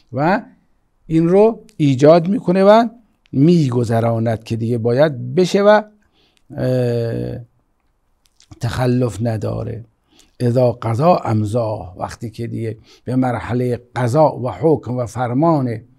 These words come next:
تکوینی رسید، دیگه این چیه؟ امضا می‌شود و حاصل می‌شود. فذلک الذی لا مرد له، اینه که دیگه برگشت نداره و کسی با قدرت خدا نمی‌تونه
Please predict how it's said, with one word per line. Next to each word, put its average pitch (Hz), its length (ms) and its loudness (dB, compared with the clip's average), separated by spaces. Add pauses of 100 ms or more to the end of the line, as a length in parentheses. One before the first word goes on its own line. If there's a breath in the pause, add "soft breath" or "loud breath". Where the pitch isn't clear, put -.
(760)
تکوینی 127 760 -2
رسید، 226 600 -2
دیگه 123 220 -2
این 175 320 -2
چیه؟ 220 400 -4 (420 loud breath)
امضا 139 380 4
می‌شود 117 460 -2
و 165 260 2 (480 soft breath)
حاصل 131 480 -2
می‌شود. 120 540 -2
فذلک 120 880 -2
الذی 120 880 -6
لا 113 400 -4
مرد 107 560 -8 (180)
له، - 240 -14 (240)
اینه 160 240 -2
که 113 160 -10
دیگه 110 220 -8
برگشت 117 680 -6
نداره 131 540 -4 (500 soft breath)
و 110 80 -8
کسی 139 360 -4
با 123 320 -4
قدرت 117 400 -8
خدا 127 340 -4
نمی‌تونه 156 560 -4